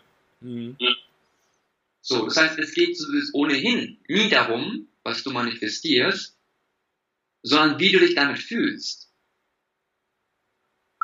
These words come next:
Speaker 1: Mhm.
Speaker 2: Und ich habe einfach einen Weg gefunden,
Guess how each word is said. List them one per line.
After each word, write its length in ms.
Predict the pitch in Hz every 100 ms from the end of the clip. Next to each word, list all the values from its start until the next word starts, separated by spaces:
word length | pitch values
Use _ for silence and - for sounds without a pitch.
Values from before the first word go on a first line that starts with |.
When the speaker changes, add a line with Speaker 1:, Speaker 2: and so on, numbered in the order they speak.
| 1077 - _ _ 1077 - _ _ _ _ _
Speaker 1:
Mhm. 380 | 139 135 135 156 _ _ _
Speaker 2:
Und 120 | 143
ich 120 | 143 196
habe 80 | 160
einfach 240 | 156 151
einen 180 | - 120
Weg 160 | 151 -
gefunden, 600 | - 113 110 120 175